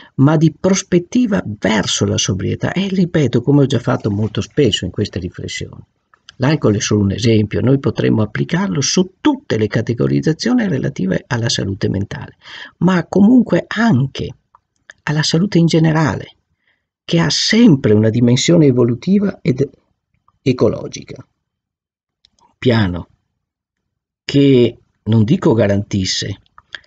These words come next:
ma facesse ventilare l'idea che è possibile diventare immortali, è un piano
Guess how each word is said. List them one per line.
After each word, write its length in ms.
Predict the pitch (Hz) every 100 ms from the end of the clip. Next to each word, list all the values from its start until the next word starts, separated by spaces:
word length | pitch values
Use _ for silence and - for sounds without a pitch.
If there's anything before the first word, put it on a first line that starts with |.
| _ _ _
ma 200 | 190 220
facesse 680 | 190 226 214 - 269 - 196
ventilare 640 | 196 180 175 185 190 175
l'idea 400 | 160 156 165 165
che 180 | 160 147
è 60 |
possibile 500 | 139 143 - 160 165
diventare 680 | 117 120 113 113 147 123 92
immortali, 920 | - 135 135 95 - - - - 110 175 - _ _ _ _ _ _ _ _ _ _
è 160 | - 120
un 160 | 107
piano 600 | - 82 82 104 127 139